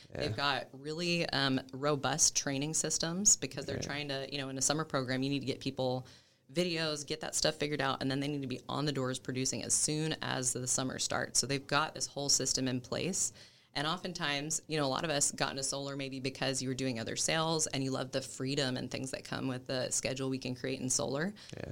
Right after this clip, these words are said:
Speaker 2: Well, if you're a manager that values freedom with your time and you're kind of unstructured and you don't care if people are showing up to the meetings twice a week and stuff like that, and you recruit a group of alarm guys, like, what are the chances that that person's going to be successful in this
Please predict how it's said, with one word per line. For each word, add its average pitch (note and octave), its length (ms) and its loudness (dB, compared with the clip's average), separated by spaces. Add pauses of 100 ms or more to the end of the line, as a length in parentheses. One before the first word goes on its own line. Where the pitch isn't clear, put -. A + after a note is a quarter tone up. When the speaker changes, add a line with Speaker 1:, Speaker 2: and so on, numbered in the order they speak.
(140)
Speaker 2:
Well, C#3+ 100 -4
if C3+ 80 -6
you're F#3 120 2
a G3+ 40 2
manager F3+ 640 -2 (100)
that C3+ 380 0
values C#3+ 420 -2
freedom D3+ 560 0
with - 220 -6
your - 80 -4
time F3 520 2
and C3+ 220 -4
you're C3 80 -6
kind C#3+ 220 -4
of C3+ 60 -6
unstructured D3+ 720 0
and C3+ 120 0
you D3 60 0
don't D#3 140 0
care D3 180 2
if C#3+ 80 -6
people C#3+ 220 -4
are C#3+ 80 -2
showing C#3 320 2
up B2+ 140 -4
to - 100 0
the C#3+ 80 -2
meetings C#3+ 360 0
twice C3 300 0
a C#3+ 60 -2
week C#3+ 180 -4
and C3+ 140 -2
stuff C3+ 180 2
like C3+ 200 -4
that, C3+ 280 -2 (380)
and D3+ 140 -2
you E3+ 160 -2
recruit D#3 480 0
a C3+ 80 2
group C#3+ 280 0
of B2+ 320 2
alarm C3 400 0
guys, - 580 -2
like, C3+ 180 2
what F#3 300 -2
are F#3 120 -2
the F3 100 0
chances E3+ 420 -4
that C3+ 120 -4
that D3 180 0
person's C#3+ 360 -6
going D3+ 180 6
to D#3 80 0
be C#3 100 0
successful D3 600 2
in C#3+ 140 4
this C3+ 180 4